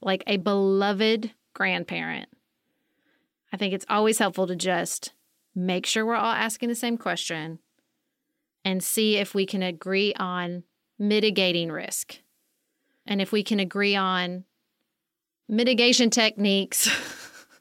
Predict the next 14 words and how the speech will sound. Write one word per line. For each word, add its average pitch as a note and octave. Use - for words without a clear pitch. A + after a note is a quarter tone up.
<laughs> -
mitigation A#3+
choices G3+
that A3
present C4+
alternatives A#3
that G3+
everybody G3
can F#3
kind F#3+
of F#3
feel F#3
empowered G#3
by E4+